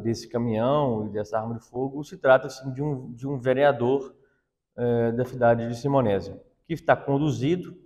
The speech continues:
né, e vai agora ser lavrado o flagrante em relação a essas duas pessoas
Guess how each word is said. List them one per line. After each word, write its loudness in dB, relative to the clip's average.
né, 0
e -4
vai 6
agora 2
ser -2
lavrado 4
o -4
flagrante 0
em -6
relação 2
a 2
essas -2
duas 0
pessoas 0